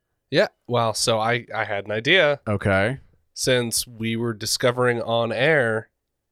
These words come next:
Speaker 1: that Uncle Mike has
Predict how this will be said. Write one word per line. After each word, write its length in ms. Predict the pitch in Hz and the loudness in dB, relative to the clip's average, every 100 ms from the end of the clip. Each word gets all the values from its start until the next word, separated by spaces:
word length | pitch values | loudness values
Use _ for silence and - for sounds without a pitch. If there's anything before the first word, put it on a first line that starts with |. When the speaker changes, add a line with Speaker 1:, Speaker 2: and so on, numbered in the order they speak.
| _ _ _ _ | _ _ _ _
Speaker 1:
that 160 | 120 - | -2 -2
Uncle 240 | 123 131 | -4 -2
Mike 440 | 123 160 151 - _ _ _ _ _ _ _ | 0 0 -4 -10 _ _ _ _ _ _ _
has 380 | - 120 113 - | -10 -8 -6 -8